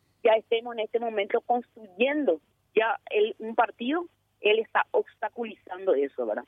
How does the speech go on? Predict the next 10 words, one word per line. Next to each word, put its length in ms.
Y 60
debería 340
de 60
irse 420
para, 200
a 60
formar 360
su 120
partido 420
con 260